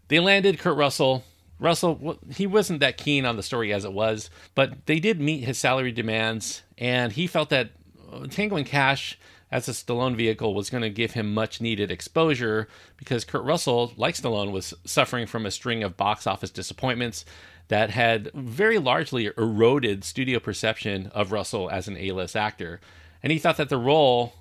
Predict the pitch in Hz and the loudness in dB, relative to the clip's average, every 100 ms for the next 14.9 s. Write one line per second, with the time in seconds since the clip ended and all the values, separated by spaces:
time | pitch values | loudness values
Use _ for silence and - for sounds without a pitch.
0 | - - 139 143 143 135 120 139 123 120 | -20 -6 -2 0 0 0 0 -2 -2 -6
1 | 110 - 123 143 127 117 113 - - - | -8 2 6 6 6 2 -2 -12 -20 -18
2 | - 104 113 107 101 - 123 104 - 113 | -10 -4 0 -2 -2 -6 -4 -4 -4 -4
3 | 104 92 104 139 131 - 110 120 120 117 | -4 -4 -2 -2 -2 -6 -6 -2 -2 -2
4 | 113 113 110 107 - - - _ - 101 | 0 0 2 0 -6 -20 -20 _ -10 -6
5 | 107 92 92 107 90 85 - 127 127 123 | -4 -6 -2 0 0 0 4 4 4 -2
6 | 107 117 113 - 110 107 107 107 95 90 | -2 -4 -4 -4 -2 -2 -4 -8 -8 -10
7 | 85 110 104 101 - 117 120 101 104 - | -8 -6 -4 -2 0 0 -2 -4 -6 -4
8 | 101 98 98 190 156 127 123 107 _ _ | -6 -4 -2 0 2 0 0 -4 _ _
9 | 117 117 123 98 107 95 - - - - | -4 -2 0 -2 -2 -2 -4 -10 -20 -20
10 | - - _ _ - - - - 175 175 | -20 -20 _ _ -20 -18 -16 -6 -2 2
11 | 185 - - 156 143 139 127 139 135 120 | 0 -2 -2 2 2 2 0 0 -2 -2
12 | 135 123 120 143 156 147 120 110 107 - | 0 0 4 6 6 4 2 2 0 -2
13 | 117 107 101 95 - 110 - 131 135 131 | 2 2 0 -4 -6 -6 -2 2 2 2
14 | 113 104 104 117 104 104 104 107 | -2 -2 -2 -2 -4 -4 -4 -4